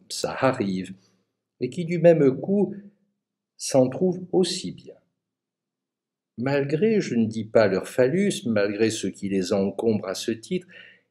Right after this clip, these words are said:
ils entrevoient, ils éprouvent l'idée qu'il doit y avoir une jouissance qui soit au-delà.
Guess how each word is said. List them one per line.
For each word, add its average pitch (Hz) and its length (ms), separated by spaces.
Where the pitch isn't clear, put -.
ils 156 220
entrevoient, 180 640
ils 147 400
éprouvent 175 400
l'idée 143 720
qu'il 139 200
doit 170 240
y 143 140
avoir 151 300
une 120 220
jouissance 135 920
qui 160 160
soit 190 180
au-delà. 123 640